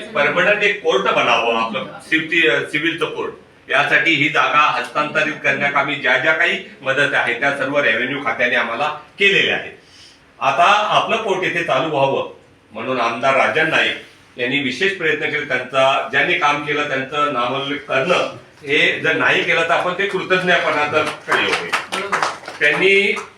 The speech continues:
अ, माननीय महसूल मंत्री श्री बावनकुळे साहेब यांची वैयक्तिक भेट घेतली. आम्ही त्यांना विनंती केलीच होती, पण विनंती कशा असतात की विनंत्या या नागरिकाकडून, लोकांकडून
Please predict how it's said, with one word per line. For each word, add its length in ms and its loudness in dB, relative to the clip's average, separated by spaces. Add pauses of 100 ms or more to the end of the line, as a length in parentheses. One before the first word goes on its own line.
(420)
अ, 140 2 (400)
माननीय 580 2 (220)
महसूल 380 2
मंत्री 500 -2 (300)
श्री 120 -4
बावनकुळे 640 2
साहेब 200 2
यांची 640 -2
वैयक्तिक 440 0
भेट 220 0
घेतली. 460 -6 (440)
आम्ही 260 -2
त्यांना 200 2
विनंती 380 2
केलीच 380 2
होती, 400 -6 (220)
पण 160 2
विनंती 520 2
कशा 280 2
असतात 320 2
की 140 0
विनंत्या 880 2
या 200 2
नागरिकाकडून, 1040 0 (420)
लोकांकडून 720 2